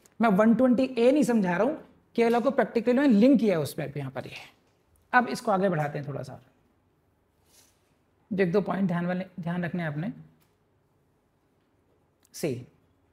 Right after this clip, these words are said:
जो most important, the word illegal has a very wide meaning, it includes tort as well as breach of contract।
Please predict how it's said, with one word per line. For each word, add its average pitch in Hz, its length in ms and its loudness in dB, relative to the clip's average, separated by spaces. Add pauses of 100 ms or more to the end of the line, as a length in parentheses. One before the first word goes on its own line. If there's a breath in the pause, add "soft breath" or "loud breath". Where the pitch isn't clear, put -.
(1200)
जो 131 100 -10
most 95 280 -8
important, - 260 -14 (680 soft breath)
the 180 120 4
word 254 420 4
illegal 226 400 0
has 190 200 0
a 226 60 2
very 202 280 0
wide 185 340 2
meaning, 208 380 0
it 208 160 0
includes 202 460 0 (160)
tort 202 380 2 (140)
as 175 300 0
well 190 160 2
as 196 240 -2 (400)
breach 160 380 -2
of 175 180 -10
contract। 120 500 -10